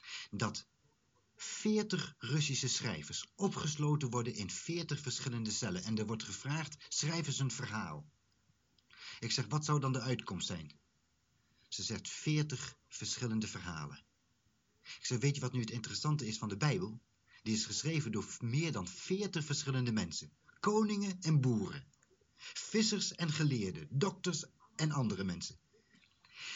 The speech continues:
En die hebben allemaal hetzelfde, de rode draad dan, verhaal geschreven." En toen vroeg zij mij daarna, toen vertelde ik haar hoe de Bijbel was ontstaan en nu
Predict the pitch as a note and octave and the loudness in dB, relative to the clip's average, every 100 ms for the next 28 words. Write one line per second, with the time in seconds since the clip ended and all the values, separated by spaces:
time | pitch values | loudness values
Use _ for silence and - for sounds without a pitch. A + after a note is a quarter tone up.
0 | - - E3 C#3 A2+ G2 D#2+ - _ - | -10 -2 6 6 6 0 -4 -12 _ 4
1 | G3+ A3 G#3+ F#3+ G3+ G3+ G3+ _ _ _ | 8 8 8 4 0 -2 -6 _ _ _
2 | _ _ _ _ _ - - - - - | _ _ _ _ _ -14 -8 0 2 6
3 | D#3+ D#3 C3 C#3+ - _ _ _ _ _ | 4 4 0 -4 -4 _ _ _ _ _
4 | - - - - _ - - _ _ G2 | -20 -20 -20 -20 _ -20 -20 _ _ -2
5 | G#2 F#2+ G2 F2+ D#2+ G2+ A#2 - A3 - | 0 2 2 0 -2 -2 -2 -2 -6 -6
6 | - - C#3 G#2+ A#2 F#2+ D#2 - - - | -10 2 4 6 2 2 -4 -10 -6 -2
7 | - F#2+ D#2+ - - _ _ _ _ _ | -2 -4 -10 -12 -14 _ _ _ _ _
8 | _ _ _ _ _ _ - - _ _ | _ _ _ _ _ _ -20 -20 _ _
9 | _ _ _ - - G#2 - - F2+ - | _ _ _ -18 -8 -8 -8 -8 -8 -6
10 | - - F#3+ - - D#3 D3+ C#3+ C3+ B2+ | -8 0 0 2 0 2 2 2 2 0
11 | B2+ A2 - F2 - - D#3+ D#3+ C3+ B2 | 0 -2 -6 -8 -8 0 0 2 0 0
12 | A#2+ G2+ F#2 F#3 C#3+ C#3+ C#3+ G#2 G2 F#2 | -2 -2 -4 -2 2 2 2 0 -2 -4
13 | E2 - C#3+ C#3 A2+ G#2+ G#2+ G#2+ - | -4 -2 0 0 -2 -2 -2 -4 -8